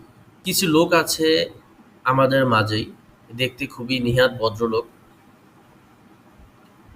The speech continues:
তাদের আচার আচরণ দেখে আপনি বুঝতেই পারবেন না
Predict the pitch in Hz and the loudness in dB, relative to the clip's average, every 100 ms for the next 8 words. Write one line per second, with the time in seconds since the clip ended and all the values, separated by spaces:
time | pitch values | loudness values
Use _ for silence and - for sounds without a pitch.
0 | - - 131 147 - - - 170 160 156 | -12 -2 2 2 4 2 4 4 4 2
1 | 151 151 123 120 143 127 - 139 131 127 | -2 0 -2 0 0 -2 -2 -4 -2 -4
2 | 143 131 123 123 120 120 | -4 0 0 0 0 -2